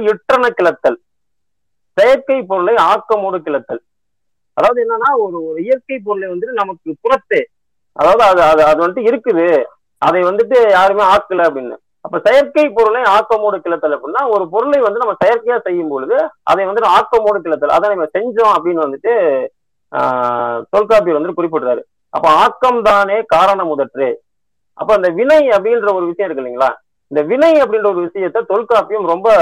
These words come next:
ரொம்ப முக்கியமா வைத்து பேசுது. ஆனா அதே நீங்க வேத தத்துவமோ அல்லது, ஆஹ், மே-, மேற்படி அந்த மத்த, ஆஹ், தத்துவங்களோ நம்ம பார்க்கும் பொழுது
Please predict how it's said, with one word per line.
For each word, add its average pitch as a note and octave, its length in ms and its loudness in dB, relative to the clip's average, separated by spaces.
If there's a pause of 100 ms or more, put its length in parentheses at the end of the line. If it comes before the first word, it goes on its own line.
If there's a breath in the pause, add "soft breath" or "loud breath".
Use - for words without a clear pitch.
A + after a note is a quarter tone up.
(600)
ரொம்ப G#3 220 2
முக்கியமா A#3+ 500 0
வைத்து F3+ 240 -2
பேசுது. C#3 340 -6 (240)
ஆனா - 220 -2
அதே B3 220 4
நீங்க A#3+ 160 0
வேத B3 280 4
தத்துவமோ G3+ 560 -4
அல்லது, G3 380 0 (520)
ஆஹ், D3 260 -2 (100)
மே-, D#3 260 -2
மேற்படி G#3+ 420 0
அந்த F#3+ 240 -2
மத்த, E3 280 -2 (920)
ஆஹ், B2+ 800 -2
தத்துவங்களோ F#3+ 480 0
நம்ம D#3 160 -4
பார்க்கும் E3 320 0
பொழுது B2+ 260 -4